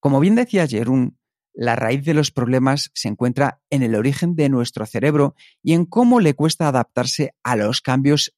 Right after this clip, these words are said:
en nuestra manera de vivir y de trabajar durante los últimos siglos. Allá por el Paleolítico,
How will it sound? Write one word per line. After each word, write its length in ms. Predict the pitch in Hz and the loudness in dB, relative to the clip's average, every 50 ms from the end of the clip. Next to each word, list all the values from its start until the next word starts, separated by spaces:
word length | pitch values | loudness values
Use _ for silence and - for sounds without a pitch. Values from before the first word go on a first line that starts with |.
| _ - | _ -12
en 220 | 110 98 92 101 | -10 -8 -8 -8
nuestra 320 | 98 107 - - - 101 | -8 -10 -10 -10 -10 -10
manera 300 | 95 90 110 131 147 156 | -8 -6 -4 -2 0 0
de 100 | 156 156 | 2 2
vivir 420 | 135 123 120 113 131 143 139 - - _ _ | 2 0 0 0 0 0 -2 -4 -10 _ _
y 100 | - 110 | -6 -6
de 100 | 113 107 | -6 -4
trabajar 500 | - - 95 - - - - 117 117 117 | -4 -6 -6 -6 -6 -6 -4 -2 -2 0
durante 340 | 110 113 117 107 101 - 92 | 0 0 0 0 0 -2 -4
los 220 | 78 - - - | -4 -6 -6 -8
últimos 500 | 85 - - 101 95 104 - - - - | -8 -6 -6 -6 -6 -4 -6 -8 -8 -10
siglos. 520 | - - - _ _ _ _ - - - _ _ _ _ _ _ _ _ _ _ _ - | -12 -14 -18 _ _ _ _ -18 -18 -18 _ _ _ _ _ _ _ _ _ _ _ -8
Allá 180 | - 120 127 | -4 -4 -2
por 160 | 135 - 156 | 0 2 2
el 140 | 156 156 147 | 2 2 2
Paleolítico, 920 | 135 147 135 131 127 127 127 131 160 170 - - - - - 131 - 220 | 2 0 2 2 2 2 2 2 0 -2 -2 -6 -8 -6 -6 -6 -6 -8